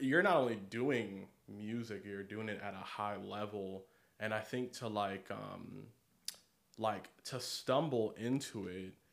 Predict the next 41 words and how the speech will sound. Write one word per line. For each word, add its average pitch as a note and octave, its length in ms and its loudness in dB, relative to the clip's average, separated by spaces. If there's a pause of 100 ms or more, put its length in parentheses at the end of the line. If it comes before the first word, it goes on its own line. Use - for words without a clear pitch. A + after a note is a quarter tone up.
(360)
and A2 260 2
then A2 160 2
also A2 480 0
have G#2+ 480 4
the G2 120 -6
skill A2 420 -2
set G#2 480 -2
to, G2+ 680 -2 (500)
like, A2 280 6
I C3 40 4
mean, C#3 100 6
it's C3+ 120 0
one C#3+ 140 6
thing C#3+ 100 2
to B2 80 2
get A2+ 240 0
calls A2+ 320 4
for A2 140 0
opportunities, A2+ 420 -2
but A2 100 -6
then A2 100 -2
to G#2 60 -6
also G#2+ 300 -4
have G#2 140 -4
the - 80 -10
skill A2 340 -2
set G#2+ 300 -2
to, A2+ 240 -6
like, G#2 180 -8 (140)
do G#2+ 320 -4
well G2+ 520 -6 (280)
and G#2+ 180 -4
then G#2 340 -4
be G2+ 480 -8
sought A2+ 380 0
out G#2 280 -4 (360)
for - 260 -2
your G#2+ 280 -2
s-, - 280 -10
talents A#2 680 4
again. G#2+ 640 0